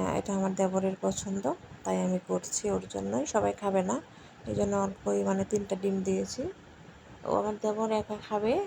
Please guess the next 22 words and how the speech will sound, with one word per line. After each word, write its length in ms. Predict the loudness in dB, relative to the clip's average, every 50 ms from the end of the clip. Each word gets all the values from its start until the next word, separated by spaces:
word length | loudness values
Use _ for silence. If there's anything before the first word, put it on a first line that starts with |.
| -4 -8 -8 -4
আরও 220 | -2 -2 -2 -2
দুইটা 280 | -2 -2 -2 -2 -2 -2
থেকেই 360 | -2 -2 -4 -2 0 -2 0
যাবে, 300 | 2 2 2 2 2 0 0 -2 -4 -6 -2
কে 120 | 0 0
খাবে 260 | 0 2 2 2 2 2
খাবে 300 | 2 -2 -4 -2 0 0 0
আর 100 | 0 0
কি। 160 | -4 -8 -12 -12 -10 -6 -4 -2 -2 -2 -2 -6 -8
ওরা 180 | -4 -2 -2
ডিমের 320 | 2 4 4 4 4 2 0
তরকারি 340 | 0 -2 -2 -2 -2 -4
খুব 180 | -4 -4 -4 -4
একটা 240 | -4 -4 -4 -6 -6
পছন্দ 400 | -6 -4 -6 -4 -2 -2 -2 -2 -4 0
করে 220 | 2 4 4 4 2
না, 140 | 0 -2 -2 -4 -6 -10 -12 -18 -20 -20 -20 -16 -10
তো 100 | -4 -2 2
দেখা 260 | 2 2 2 2 0 -2
যাক 180 | -2 -4 -4 -6
কে 120 | -6 -6 -6
খায়। 320 | -6 -4 -2 -2 -2 -2